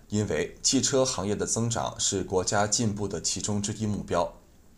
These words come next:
在万丹省唐格朗开幕的印尼汽车工业协会举办的第二十四届印度尼西亚国际车展上，周四副总统表示，在许多国家的汽车产业一直成为重要指标。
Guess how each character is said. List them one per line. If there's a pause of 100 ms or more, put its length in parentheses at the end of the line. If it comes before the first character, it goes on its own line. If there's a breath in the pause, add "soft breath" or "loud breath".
(100)
在
万
丹
省
唐
格
朗
开
幕
的
印
尼
汽
车
工
业
协
会
举
办
的
第
二
十
四
届
印
度
尼
西
亚
国
际
车
展
上， (540 loud breath)
周
四
副
总
统
表
示， (500 loud breath)
在
许
多
国
家
的
汽
车
产
业 (160 loud breath)
一
直
成
为
重
要
指
标。